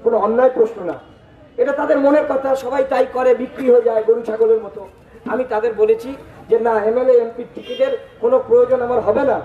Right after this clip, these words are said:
কারণ আমার লড়াইটা রুটি রোজগারের জন্য লড়াই, জীবন জীবিকার জন্য লড়াই,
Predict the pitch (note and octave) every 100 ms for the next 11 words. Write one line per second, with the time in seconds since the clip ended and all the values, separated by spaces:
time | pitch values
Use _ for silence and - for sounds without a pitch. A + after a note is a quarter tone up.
0 | - - - - - B3+ A3 C4 C4+ A3
1 | A#3 A3+ C4 A3 C4 C4 A#3+ B3+ B3 G3
2 | A3+ A#3+ G#3+ G#3+ A3 G#3+ G#3+ A#3+ A3+ A3+
3 | A#3 A3+ - A3 A3 G#3 A3+ A3+